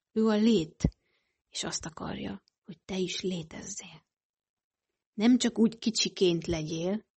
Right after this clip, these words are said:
megrövidült szellemmel, türelmetlenül és hitetlenül, hanem létezzél. Ha én vagyok a lét, akkor legyél te is lét. Létezz.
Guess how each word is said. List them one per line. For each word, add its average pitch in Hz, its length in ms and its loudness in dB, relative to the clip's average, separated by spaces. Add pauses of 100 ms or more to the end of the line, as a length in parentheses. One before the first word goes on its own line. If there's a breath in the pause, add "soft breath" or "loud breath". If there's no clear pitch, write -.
(380)
megrövidült 180 720 0
szellemmel, 175 640 -4
türelmetlenül 208 840 0
és 160 180 -4
hitetlenül, 208 760 -2 (600 soft breath)
hanem 180 300 -6
létezzél. 175 960 -4 (500)
Ha - 140 -4
én 208 180 6
vagyok 196 320 -4
a 170 60 -6
lét, 202 340 2
akkor 196 280 -6
legyél 196 460 4
te 214 100 -2
is 220 260 -2
lét. 214 500 0 (1040)
Létezz. 202 840 0